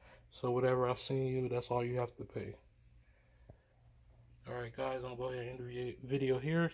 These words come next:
so I can hurry up and, um, get everything moved over to this room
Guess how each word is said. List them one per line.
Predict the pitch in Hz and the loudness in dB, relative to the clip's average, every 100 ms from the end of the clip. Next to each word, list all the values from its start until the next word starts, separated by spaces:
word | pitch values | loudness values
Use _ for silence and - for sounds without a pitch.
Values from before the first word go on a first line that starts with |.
| - | -2
so | |
I | 127 | -4
can | 120 | -2
hurry | 127 123 | 0 2
up | 123 | 2
and, | 120 123 123 - _ - - _ - _ _ | 0 -2 -4 -8 _ -20 -20 _ -20 _ _
um, | 120 113 120 120 113 - | -2 0 -2 -2 -6 -4
get | 123 | 0
everything | 127 123 127 123 | 2 2 2 4
moved | 127 123 | 6 6
over | 127 127 | 4 4
to | - | 0
this | 120 120 | -2 0
room | 120 147 147 147 | 2 4 4 2